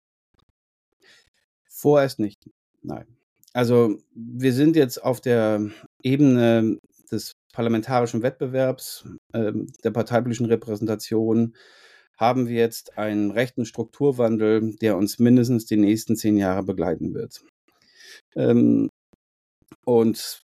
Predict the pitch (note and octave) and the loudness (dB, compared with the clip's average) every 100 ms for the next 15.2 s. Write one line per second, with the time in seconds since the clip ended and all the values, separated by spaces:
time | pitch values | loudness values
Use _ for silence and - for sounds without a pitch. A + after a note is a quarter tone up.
0 | _ - A#2 B2+ C3 A#2 G#2+ A2 A2+ G#2+ | _ 0 0 2 0 0 0 -2 -2 -4
1 | - - G2 - - G#2+ F2+ - _ _ | -8 -8 -8 -8 -12 -10 -16 -18 _ _
2 | - A#2+ A#2 A2+ A2 G#2+ - - - G#2 | -4 2 4 4 2 -2 -12 -20 -14 -10
3 | G#2+ G#2 - - A#2+ A#2+ A#2 A#2 A2 A2 | -8 -10 -12 -4 0 2 2 2 2 2
4 | G#2 G2+ C#3+ D3+ C3 B2+ B2 _ _ _ | -2 -4 -2 -2 -2 -2 -6 _ _ _
5 | - - - - _ C3 A2+ A2+ A2 A2 | -20 -20 -20 -20 _ -8 -6 -4 -6 -8
6 | G2+ B2+ A#2 A2 B2 C3+ B2+ - A#2 A2+ | -8 0 2 2 -2 -4 -6 -8 -8 -8
7 | A2 - - C#3 C#3 B2 D3+ - D3+ C#3+ | -10 -18 -6 -2 -2 2 0 0 -2 -2
8 | C3+ C3 C3+ B2 C3+ C#3+ A#2+ - D3 - | -2 -4 -4 -2 -2 -2 -4 -4 -4 -4
9 | B2+ A#2+ B2+ A#2+ A#2 A#2 A#2+ A#2+ - _ | -8 -4 -2 2 4 4 2 -4 -12 _
10 | _ - A#2 A#2 A#2 A2+ A#2+ C3 A#2+ B2+ | _ -12 -10 -4 -4 -4 -4 -4 0 2
11 | C3 A#2 A#2 A#2 - C3 A#2+ A2 A2 G#2+ | 2 2 0 -2 -6 -2 0 0 2 2
12 | G2+ G#2+ G2+ G2+ G2 F2+ G2 F2 - - | 0 -4 -4 -4 -4 -4 -6 -8 -10 -18
13 | - _ _ _ _ _ _ - _ C3 | -20 _ _ _ _ _ _ -20 _ -2
14 | B2+ B2 B2+ B2+ C#3 B2+ C#3 D3+ C3 A#2+ | 0 2 2 2 0 2 2 2 2 2
15 | A2+ | 0